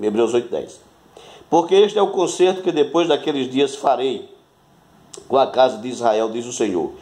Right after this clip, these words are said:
Porei as minhas leis e os meus mandamentos em seu coração e as escreverei, e eu lhes serei por Deus e eles me serão por povo."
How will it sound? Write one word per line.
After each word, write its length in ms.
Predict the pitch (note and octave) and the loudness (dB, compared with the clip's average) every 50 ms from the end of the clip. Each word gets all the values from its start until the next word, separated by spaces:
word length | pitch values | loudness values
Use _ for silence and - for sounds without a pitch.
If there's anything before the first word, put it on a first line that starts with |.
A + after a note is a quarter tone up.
| - - - - - - _ | -20 -20 -20 -20 -20 -20 _
Porei 320 | - D3+ D#3+ D#3+ F3+ F#3 F#3+ | 0 2 4 4 6 4 4
as 160 | E3+ D3+ D3+ | 4 2 0
minhas 240 | D#3 F3 E3+ D3 B2+ | 0 0 0 0 0
leis 280 | C3 C#3+ D#3 D#3+ D3+ D3+ | 0 2 2 2 0 -2
e 60 | D#3 | -4
os 100 | C#3+ C3 | -6 -2
meus 240 | B2 C3+ C#3+ D3 C3+ | 2 2 2 4 4
mandamentos 600 | C3+ C3+ C3+ B2+ G#2+ G#2+ A2+ A#2+ B2 B2 B2 B2 | 2 2 2 2 2 2 0 0 -2 -2 -2 -2
em 100 | A#2 G#2+ | -2 -2
seu 200 | - - C3+ C3+ | 0 0 0 0
coração 600 | C3+ C3+ B2 A#2 G2+ - - - G#2+ A2+ A#2 A2+ | 2 2 2 2 0 0 0 0 0 2 2 0
e 100 | A2 A2 | 2 2
as 200 | A#2+ B2+ B2+ B2+ | 2 2 2 0
escreverei, 880 | A#2+ A#2 - - A#2 A#2+ A#2+ A#2 A2 G2 G2 G#2 G#2+ A2+ A2 G#2+ - - - _ _ _ _ _ _ - _ _ _ - | -6 -12 -10 -6 -2 -2 0 2 0 0 2 2 0 0 0 -4 -8 -16 -20 _ _ _ _ _ _ -20 _ _ _ -4
e 140 | A2 A2+ | 0 2
eu 120 | A#2+ B2+ B2+ | 2 2 2
lhes 200 | B2+ C3 B2+ - | 0 -2 -4 -2
serei 300 | - A#2 G#2+ A2 A#2 A#2 | 0 0 2 2 0 -2
por 240 | - - A#2 G#2+ G2 | -2 -2 -4 -2 -2
Deus 300 | G2+ G#2+ A2 A2 G#2+ G#2 | 0 0 0 0 0 0
e 80 | G#2 | -2
eles 160 | G#2+ G#2 G2 | -2 -2 -2
me 100 | G2+ G2+ | -4 -4
serão 260 | G2 - F#2+ F#2 F#2+ F#2+ | -4 -2 -2 -2 -2 -2
por 240 | - G2+ F#2 - | -4 -6 -6 -6
povo." 280 | - - D2 B1+ A#1+ - | -8 -10 -10 -10 -10 -10